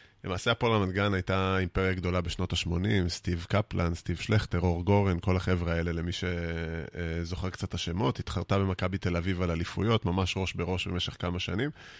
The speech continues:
ואז קרסה כלכלית. אני, מסיבות לא ברורות, הייתי אוהד של הפועל רמת גן בכדורגל כל השנים, זה, אי אפשר לבחור את זה, זה, זה משהו שגדלתי איתו. ולמעשה, באלפיים ואחד עשרה, אחרי שאני כבר פרשתי מכדורסל,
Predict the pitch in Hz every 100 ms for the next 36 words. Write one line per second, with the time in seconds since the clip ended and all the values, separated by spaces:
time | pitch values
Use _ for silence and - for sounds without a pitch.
0 | - - 95 101 - 87 - 101 95 85
1 | 80 90 165 - - - - - - _
2 | _ - - 101 117 113 98 98 101 107
3 | 107 95 92 98 95 95 95 92 92 87
4 | 95 90 87 92 90 90 90 87 104 107
5 | 101 101 95 92 90 87 85 87 90 87
6 | 92 90 87 80 95 117 113 107 95 87
7 | 87 85 85 85 85 85 90 92 101 92
8 | 90 95 113 147 139 165 185 170 - -
9 | - - _ 90 95 92 92 92 95 123
10 | 127 127 127 127 98 95 92 90 87 87
11 | 85 90 90 107 113 90 - 113 131 120
12 | 90 90 95 - _ _ - - 110 101
13 | 101 98 95 95 101 95 87 87 92 -
14 | 139 131